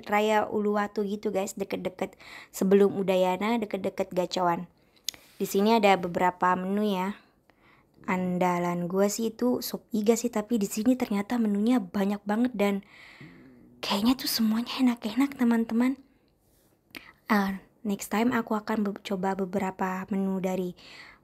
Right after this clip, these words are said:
eh, Gourmet ini ya. Soalnya dia tuh emang kalau teman-teman pecinta Indonesian food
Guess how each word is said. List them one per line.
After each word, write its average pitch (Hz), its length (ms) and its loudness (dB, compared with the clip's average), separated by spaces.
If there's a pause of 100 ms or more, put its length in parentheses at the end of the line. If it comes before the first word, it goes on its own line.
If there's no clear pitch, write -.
(100)
eh, 185 160 0
Gourmet 185 400 -6
ini 202 240 -2
ya. 190 160 -6
Soalnya 202 480 0
dia 220 240 2
tuh 233 160 -4
emang 247 400 2 (460)
kalau 208 160 0
teman-teman 196 640 0 (160)
pecinta 190 560 0
Indonesian 190 560 -2
food 277 240 0